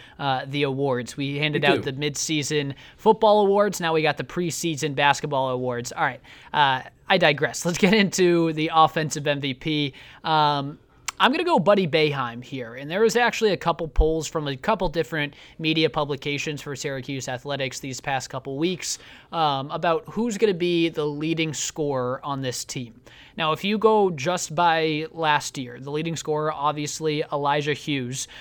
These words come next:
Speaker 1: with nineteen points per game. He led the entire A C C. Next was Buddy Boeheim with fifteen point three, and then you go to Joe Girard, twelve,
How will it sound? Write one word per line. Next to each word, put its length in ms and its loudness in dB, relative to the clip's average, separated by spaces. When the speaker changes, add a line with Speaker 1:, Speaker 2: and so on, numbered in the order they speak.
Speaker 1:
with 180 -2
nineteen 640 -2
points 320 -8
per 140 -6
game. 300 -6
He 100 -6
led 200 -2
the 120 -2
entire 400 -2
A 160 -6
C 200 -8
C. 380 -2
Next 680 -2
was 300 0
Buddy 280 2
Boeheim 580 -2
with 180 -4
fifteen 540 -4
point 360 -6
three, 440 2
and 140 -2
then 160 0
you 140 2
go 400 4
to 340 -2
Joe 260 2
Girard, 480 0
twelve, 540 0